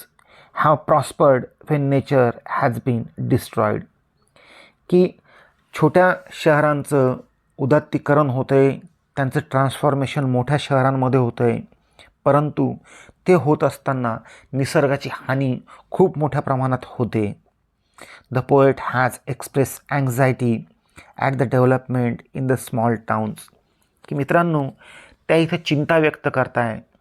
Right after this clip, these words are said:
की शहरीकरणामुळे निसर्ग हा नष्ट होतोय की काय अशी त्यांना भीती आहे आणि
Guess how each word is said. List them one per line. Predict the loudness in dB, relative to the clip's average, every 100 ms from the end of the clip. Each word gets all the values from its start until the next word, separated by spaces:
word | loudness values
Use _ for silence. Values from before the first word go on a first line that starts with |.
| _ -20 _ _ -10
की | -6
शहरीकरणामुळे | -2 2 4 4 2 -2 0 0 2 0 -2 _ -20 -20 _ -6
निसर्ग | -4 0 2 4 4 2 -2
हा | -6 -2
नष्ट | 0 0 0 0
होतोय | 0 2 2 2
की | -2
काय | -2 0 0 -4 _ _ _ -20 -10
अशी | -4 -2
त्यांना | -2 -2 -2 -4 -4
भीती | -2 0 0
आहे | 0 -8 _ _ _ _ -8
आणि | -2 -2 -2